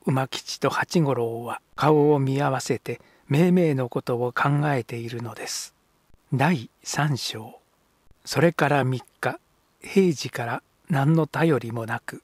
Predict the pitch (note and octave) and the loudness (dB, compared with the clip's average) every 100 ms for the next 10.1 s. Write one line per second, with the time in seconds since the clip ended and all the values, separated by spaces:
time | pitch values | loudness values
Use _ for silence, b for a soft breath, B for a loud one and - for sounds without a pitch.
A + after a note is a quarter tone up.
0 | _ - C#3 E3 E3 E3 A#2+ B2 A#2+ - | _ 0 2 4 4 2 2 -2 -4 -4
1 | C3 D3+ D3+ C#3 C#3 C3+ - C3 B2+ A#2+ | 0 2 4 4 2 0 -2 0 0 -2
2 | - - A#2 A2+ - _ - C#3 C#3+ C#3 | -4 -6 -8 -8 -12 _ -2 0 0 0
3 | B2+ D#3+ E3+ D#3 D3+ D3 - D3 D#3+ D#3+ | 0 2 4 4 4 2 2 2 4 4
4 | D3+ A#2+ A#2+ - - C#3+ B2 A2+ A#2 A2+ | 2 0 -4 -8 -2 0 0 -4 -6 -6
5 | G2+ A2 - _ - C#3+ E3+ C#3+ C3+ A2 | -8 -12 -16 _ -4 0 2 4 2 0
6 | A2 A2 - b - C3+ D#3 - D3+ D3 | -4 -10 -12 b -4 2 2 4 2 4
7 | C#3 F3+ D#3 A#2+ A#2 A2+ A#2+ A#2+ - B2+ | 4 2 2 -2 -2 -4 -4 -4 -2 0
8 | A2+ A#2+ - - D3 - - B2 A#2 A2+ | -2 -4 -6 -2 -2 -2 -4 -4 -2 -4
9 | A2+ A#2+ _ A2+ A2 A#2 A#2+ G2+ - - | -6 -8 _ -8 -8 -8 -8 -8 -10 -12